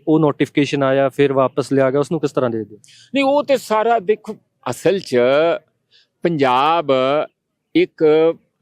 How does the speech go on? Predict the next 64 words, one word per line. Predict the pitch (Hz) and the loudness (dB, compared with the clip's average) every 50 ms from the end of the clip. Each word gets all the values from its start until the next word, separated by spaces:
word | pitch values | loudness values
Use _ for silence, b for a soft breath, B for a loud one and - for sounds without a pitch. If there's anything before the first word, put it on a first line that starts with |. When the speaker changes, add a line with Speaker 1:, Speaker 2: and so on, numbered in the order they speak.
| - - | -16 -4
Speaker 2:
ਜੁਝਾਰੂ | 113 160 160 139 156 131 110 110 131 143 | -2 -2 0 2 0 0 0 -2 -2 0
ਲੋਕਾਂ | 143 139 123 - - 127 117 | 2 2 0 0 0 -4 -2
ਦਾ | 113 113 | -2 -4
ਸੂਬਾ | - - 123 104 82 82 92 87 | -4 -4 -10 -10 -6 -4 -4 -4
ਆ। | 87 - - - - | -4 -8 -14 -18 -16
Speaker 1:
ਹੂੰ। | 160 156 143 123 _ _ b b b b b b b b b b _ _ - | -14 -14 -14 -16 _ _ b b b b b b b b b b _ _ 0
Speaker 2:
ਉਹ | 220 | 0
ਇਕੱਲਾ | 214 - - 220 226 233 226 | 0 0 -2 -2 0 0 -2
ਸੋਚਦੇ | 202 - - - 151 156 156 - - 180 220 233 | -2 -4 -2 0 2 2 2 0 -2 0 2 2
ਹੀ | 233 208 | 2 2
ਨਹੀਂ, | 185 196 214 233 233 220 - - _ _ _ - | 0 2 2 2 0 0 -2 -6 _ _ _ -2
ਉਹ | - 208 | 0 0
ਸੋਚਦੇ | 190 - - - 202 220 220 - 226 262 269 | 0 0 0 2 2 2 2 0 0 0 0
ਵੀ | 233 226 240 | 0 2 0
ਇੱਕ | 233 - - - - _ - | 0 0 0 -8 -8 _ -4
ਆਪਣੇ | 156 170 _ - 220 233 226 | -4 -4 _ -2 -2 -2 -2
ਢੰਗ | 185 - 202 165 147 151 | -2 -4 -4 -2 -2 -2
ਨਾਲ | 151 156 151 135 | 0 0 -2 -2
ਸੋਚਦੇ | - 127 110 98 - 98 82 101 92 | -4 -4 -6 -6 -6 -8 -6 -6 -6
ਆ। | - | -6
Speaker 1:
ਹੂੰ। | - | -10
Speaker 2:
ਇਕੱਲਾ | - - 147 175 190 | -4 -4 -2 0 0
ਸੋਚਣ | 175 - - 139 - - 170 190 190 | -2 -4 -6 -8 -6 -6 -6 -4 -2
ਦਾ | 208 202 | -2 -2
ਇੱਕ | 180 160 - | -2 -2 -4
ਹੁੰਦਾ | 190 175 165 175 175 | -4 -4 -2 -2 -4
ਕਿ | 170 170 | -4 -4
ਸੋਚਦੇ | - - 185 180 160 175 202 | -4 0 0 0 0 0 0
ਤੇ | 190 214 | 0 0
ਸਾਰੇ | 185 185 196 226 220 226 | 0 0 0 0 0 0
ਹੀ | 226 214 | 2 2
ਆ, | 196 - | 0 0
ਸੋਚੇ | - 156 160 156 202 | -2 -6 -2 0 -2
Speaker 1:
ਹਾਂਜੀ। | 196 - B B B B B B B B | -2 -2 B B B B B B B B
Speaker 2:
ਤੇ | - 175 156 - - 123 | -2 -2 -2 -2 -8 -10
ਗੁਰਬਾਣੀ | 123 117 156 156 151 165 175 190 196 | 0 0 0 2 2 -2 0 0 -2
'ਚ | 190 | -2
ਲਿਖਿਆ, | 202 190 185 - 185 180 | 0 0 2 2 0 -2
"ਸੋਚੇ | - 180 185 175 - 196 196 | 0 0 -2 0 2 0 0
ਸੋਚ | 175 170 180 175 175 185 | 2 2 2 0 2 0
ਨਾ | 190 180 185 | 0 0 0
ਹੋਵੇ | 180 165 139 156 160 | 0 0 0 -2 -4
ਹੀ।" | 147 | -4
Speaker 1:
ਹੂੰ। | 131 _ - 151 156 | -6 _ -16 -12 -10
Speaker 2:
<laughs> | 151 147 143 | -6 -6 -4
ਜੇ | 226 247 196 208 | 0 2 0 0
ਸੋਚੇ | - - 196 180 - - 185 180 | 2 0 -2 -2 0 0 0 0
ਲੱਖ | 175 170 165 | 2 0 -2
ਵਾਰ, | 147 175 | -2 -2
Speaker 1:
ਲੱਖ | |
ਵਾਰ। | 175 190 196 | -2 -2 -2
Speaker 2:
ਸੋਚੀ | - 285 220 - - 262 254 | 0 0 0 0 0 -4 -2
ਚੱਲੋ। | 196 247 233 220 226 208 | -2 -2 0 0 -2 -2
Speaker 1:
ਹੂੰ। | - _ - 196 190 - - | -2 _ -20 -18 -8 -2 0
Speaker 2:
ਐਕਸ਼ਨ | 233 220 175 - - 247 262 247 | 0 0 0 -4 -4 -2 -2 0
ਪਾਰਟ | 208 226 220 226 220 190 | 0 0 0 0 -2 -2
ਵੀ | 226 240 | -6 -4
ਨਾਲ | 220 214 190 180 170 | -2 -2 -2 -2 -2
ਕਰਦੇ | - 175 151 139 127 151 151 | -4 -4 -4 -4 -6 -8 -8
ਆ | 147 | -8
ਸੋਚਣ | 139 160 147 120 - 135 117 98 | -8 -8 -12 -12 -10 -14 -16 -10
ਤੋਂ | - 123 | -10 -8
ਬਾਅਦ। | 107 107 110 117 | -4 -2 -2 -2
Speaker 1:
ਹਾਂਜੀ। | 110 - _ _ - - - - _ | -4 -6 _ _ -20 -20 -20 -20 _